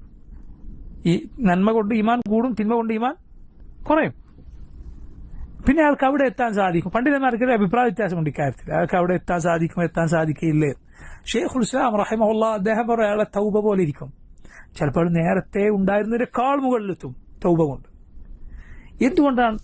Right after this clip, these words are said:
ഇവിടെയാണ് നമ്മൾ മനസ്സിലാക്കേണ്ടത്. അല്ലാഹു മുഅ്മിനീങ്ങളെ ചിലപ്പോൾ തിന്മ കൊണ്ട് പരീക്ഷിക്കും. എന്തിനു വേണ്ടി?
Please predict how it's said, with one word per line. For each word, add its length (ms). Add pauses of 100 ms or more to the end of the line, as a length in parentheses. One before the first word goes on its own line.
(160)
ഇവിടെയാണ് 320
നമ്മൾ 160
മനസ്സിലാക്കേണ്ടത്. 540
അല്ലാഹു 260
മുഅ്മിനീങ്ങളെ 540
ചിലപ്പോൾ 480 (680)
തിന്മ 320
കൊണ്ട് 280
പരീക്ഷിക്കും. 760
എന്തിനു 360
വേണ്ടി? 300